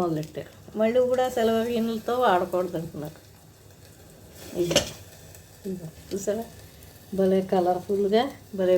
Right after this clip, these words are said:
బాగుంది. చూడండి ఎంత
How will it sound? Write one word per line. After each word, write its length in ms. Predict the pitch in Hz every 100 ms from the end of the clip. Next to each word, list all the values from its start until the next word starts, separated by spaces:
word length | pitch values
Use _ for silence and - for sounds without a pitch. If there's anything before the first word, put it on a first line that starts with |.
| 175
బాగుంది. 400 | 170 170 185 156 - - - - - - - - - - - - - - - - 190 -
చూడండి 380 | 190 185 165 165 -
ఎంత 120 | 165